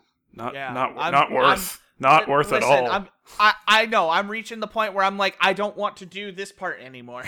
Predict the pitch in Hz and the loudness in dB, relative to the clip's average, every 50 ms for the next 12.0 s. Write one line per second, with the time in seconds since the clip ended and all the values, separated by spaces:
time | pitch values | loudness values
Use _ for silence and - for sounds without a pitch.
0 | - - - 120 135 135 127 120 117 117 - 131 127 131 131 127 123 110 127 127 | -14 -16 -10 -6 -4 -2 -2 -2 -4 -4 -4 -4 -2 -2 -2 -2 -4 -6 -4 -4
1 | 123 123 - 127 120 117 - - 208 117 110 - _ _ _ _ - 113 113 113 | -4 -4 -4 -6 -6 -4 -4 -4 -4 -6 -10 -14 _ _ _ _ -16 -12 -12 -10
2 | 110 104 101 95 - - - - - 160 165 165 151 143 143 143 - - - - | -10 -12 -12 -14 -16 -20 -20 -20 -14 -10 -8 -6 -6 -6 -8 -10 -12 -20 -20 -20
3 | - _ _ _ _ 180 196 202 233 247 247 240 226 220 220 233 214 202 202 196 | -20 _ _ _ _ 0 0 2 2 4 4 4 4 4 2 -2 0 0 0 0
4 | 190 185 175 170 165 - 180 170 160 151 151 147 151 156 156 151 160 143 151 175 | 2 0 0 -2 -2 -6 -6 -4 -4 -2 -2 -4 -4 -6 -6 -8 -10 -12 -12 -10
5 | 185 190 180 170 147 143 143 147 147 143 143 135 131 131 120 _ _ - 185 156 | -12 -12 -12 -14 -16 -12 -8 -6 -6 -4 -4 -6 -8 -10 -12 _ _ -12 -10 -10
6 | 156 - - 175 - - 185 175 170 170 180 180 165 147 156 156 151 143 139 135 | -10 -12 -20 -20 -12 -6 -4 -4 -4 -4 -6 -8 -8 -8 -8 -8 -8 -10 -10 -12
7 | 127 127 - - _ 135 117 113 110 _ 127 120 123 120 113 110 107 110 - - | -14 -14 -16 -20 _ -18 -18 -18 -16 _ -12 -10 -8 -8 -8 -10 -12 -14 -16 -18
8 | - _ _ - 110 - - - - - - - - - - - - - - - | -20 _ _ -18 -16 -16 -16 -16 -16 -14 -10 -8 -6 -6 -6 -6 -8 -12 -10 -8
9 | 160 135 - - - 175 147 139 - _ _ _ - - - - - - 185 175 | -8 -8 -8 -8 -6 -6 -6 -6 -8 _ _ _ -20 -18 -18 -16 -16 -16 -16 -12
10 | 170 165 156 151 156 170 170 - 185 196 196 190 175 165 156 - - _ - 185 | -8 -8 -8 -8 -8 -10 -14 -10 -4 0 2 2 2 0 -2 -4 -12 _ -12 -12
11 | 180 - - 208 196 185 170 _ 190 185 - - 190 175 170 170 170 170 - | -12 -12 -14 -12 -12 -12 -10 _ -12 -12 -12 -14 -12 -10 -10 -10 -10 -14 -18